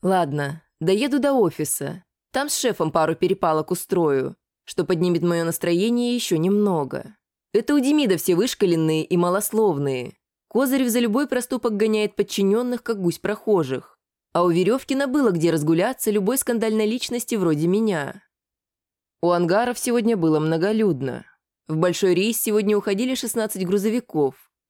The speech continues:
так что ребятам как раз сейчас раздавались маршрутные листы. "О, наша любимая нравоучительница подъехала", заметил меня Валерьич, когда я выбралась из машины.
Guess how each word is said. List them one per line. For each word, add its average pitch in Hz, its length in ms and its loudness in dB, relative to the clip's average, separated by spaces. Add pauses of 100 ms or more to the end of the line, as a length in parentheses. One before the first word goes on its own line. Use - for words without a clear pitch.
(140)
так 175 140 0
что - 160 -2
ребятам 185 440 0
как 202 180 -6
раз 208 160 -2
сейчас 233 360 -4
раздавались 226 540 -4
маршрутные 180 600 -2
листы. 170 640 -4 (880)
"О, 190 380 2
наша 208 280 0
любимая 233 440 0
нравоучительница 220 840 -2
подъехала", 185 840 -2 (640)
заметил 208 440 0
меня 240 240 2
Валерьич, 208 600 0
когда 160 280 0
я 156 80 2
выбралась 160 400 0
из 165 100 -2
машины. 175 640 -4